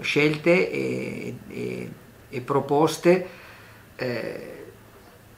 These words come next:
nello stesso, diciamo, unica, unico modo e forma.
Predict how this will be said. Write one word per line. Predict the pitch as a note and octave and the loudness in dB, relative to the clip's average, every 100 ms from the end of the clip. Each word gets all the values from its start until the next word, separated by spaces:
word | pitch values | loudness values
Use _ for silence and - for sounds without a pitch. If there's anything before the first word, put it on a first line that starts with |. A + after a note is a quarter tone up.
| - - - - | -20 -20 -20 -12
nello | - D3+ C#3+ | 0 4 4
stesso, | - C3+ - C#3+ | 2 0 2 2
diciamo, | C3 B2+ C3 B2 | 2 0 0 0
unica, | B2+ C#3+ D3 C#3+ C#3 C3 - - | 0 2 0 2 4 4 0 -4
unico | D3 C#3 C3+ | -4 -2 0
modo | B2+ C3+ | 2 2
e | C3 | 2
forma. | B2 A#2 A#2 A2+ A2 - - | 2 -2 -2 -2 -6 -8 -18